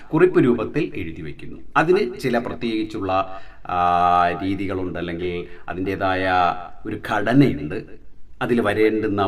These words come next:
ഉൾപ്പെടുത്തേണ്ടുന്നതായിട്ടുള്ള പ്രധാനപ്പെട്ട, ആ, സംഗതികൾ എന്തൊക്കെയാണ്,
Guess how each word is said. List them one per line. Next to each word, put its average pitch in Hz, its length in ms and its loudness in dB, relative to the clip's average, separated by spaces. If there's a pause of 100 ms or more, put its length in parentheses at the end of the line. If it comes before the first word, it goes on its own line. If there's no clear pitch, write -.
ഉൾപ്പെടുത്തേണ്ടുന്നതായിട്ടുള്ള 98 1300 -2
പ്രധാനപ്പെട്ട, 92 520 -6 (580)
ആ, 90 120 -2 (100)
സംഗതികൾ 95 480 -2
എന്തൊക്കെയാണ്, 139 520 0